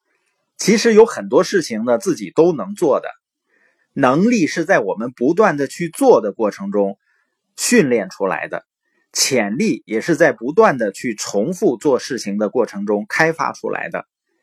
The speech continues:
但是当他去依靠别人的时候，这些能力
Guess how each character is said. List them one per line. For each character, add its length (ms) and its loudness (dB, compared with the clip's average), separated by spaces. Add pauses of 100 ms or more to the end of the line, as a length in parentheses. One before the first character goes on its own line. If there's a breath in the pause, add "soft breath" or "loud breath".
(520)
但 180 6
是 220 -2
当 300 2
他 180 2
去 180 -4
依 240 -2
靠 240 2
别 180 -6
人 120 -4
的 100 0
时 140 -10
候， 220 -2 (600)
这 120 4
些 160 4
能 320 -4
力 240 -2